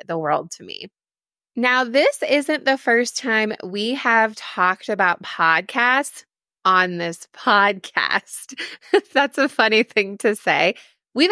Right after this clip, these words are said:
actually talked about podcasts before. Back in episode sixty-five, we talked about how students can record a podcast.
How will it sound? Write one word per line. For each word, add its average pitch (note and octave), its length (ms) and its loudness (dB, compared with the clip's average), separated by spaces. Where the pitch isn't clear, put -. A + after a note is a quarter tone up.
actually G4+ 240 2
talked C#4 280 -2
about A#3+ 200 2
podcasts F3+ 640 -4
before. - 640 -2
Back B3+ 380 0
in C#4+ 300 0
episode A3 640 0
sixty-five, G3 1080 0
we G#3 400 -4
talked A#3+ 360 -2
about G3 360 2
how C#4+ 560 2
students G3 520 -4
can F#3 240 -6
record F3+ 520 -2
a F3 40 0
podcast. - 760 -2